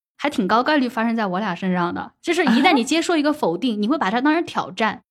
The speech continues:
Speaker 1: 至少对我是这样的，就是 no 你不行的时候，我就，“嘿，谁说我不行？我来看看。”
Speaker 2: 没错，我干所有事情都是这样的。
Speaker 1: 嗯。
Speaker 2: 就比如说我去学滑雪，然后呢，人家如果说，“哎，你还挺有天赋的，你学挺快的。”我会想，“哎呀，那我不喜欢滑雪，我不学了。”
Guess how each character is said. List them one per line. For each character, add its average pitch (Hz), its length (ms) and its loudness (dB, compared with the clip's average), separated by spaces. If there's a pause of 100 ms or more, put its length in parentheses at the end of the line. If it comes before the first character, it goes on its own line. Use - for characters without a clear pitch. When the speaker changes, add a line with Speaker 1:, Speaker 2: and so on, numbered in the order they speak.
(200)
Speaker 1:
至 381 100 -10
少 339 140 2
对 381 140 4
我 262 160 2
是 214 120 -2
这 220 60 0
样 202 180 2
的， 156 140 -6
就 339 140 -4
是 349 160 -2 (260)
no 226 460 4
你 269 100 4
不 302 160 -2
行 202 180 -6
的 226 80 0
时 214 160 -4
候， 196 200 0
我 202 100 0
就 339 140 0 (260)
，“嘿， 240 320 2 (140)
谁 294 180 2
说 247 200 4
我 220 80 4
不 208 100 0
行？ - 100 2 (140)
我 214 120 6
来 220 120 6
看 240 160 2
看。” - 20 2
Speaker 2:
没 294 140 8
错， 415 180 2 (140)
我 208 160 8
干 302 160 2
所 247 160 0
有 311 140 0
事 226 140 -4
情 175 160 -2
都 143 140 -2
是 139 60 0
这 165 100 -6
样 151 240 -10
的。 220 120 -4
Speaker 1:
嗯。 185 200 0
Speaker 2:
就 - 140 2
比 226 120 0
如 175 140 4
说 254 200 2
我 220 100 4
去 190 120 -4
学 208 140 0
滑 254 220 -2
雪， - 260 -6 (540)
然 240 140 4
后 320 60 4
呢， 302 140 2
人 208 200 4
家 311 180 0
如 214 180 -4
果 262 160 0
说 240 160 -4
，“哎， 269 160 0
你 240 140 -2
还 226 160 2
挺 330 140 -4
有 285 100 -2
天 285 240 -4
赋 294 140 -6
的， 233 80 -4
你 185 80 -4
学 220 160 -4
挺 220 160 -6
快 262 340 -2
的。” 113 160 -4 (220)
我 175 100 2
会 262 160 6
想 190 180 0
，“哎 185 120 0
呀， 175 140 2
那 294 200 2
我 214 80 4
不 311 140 -2
喜 - 140 -6
欢 190 180 -6
滑 170 180 -2
雪， 170 100 -10
我 151 60 -4
不 196 140 -6
学 180 160 -8
了。” 156 320 -4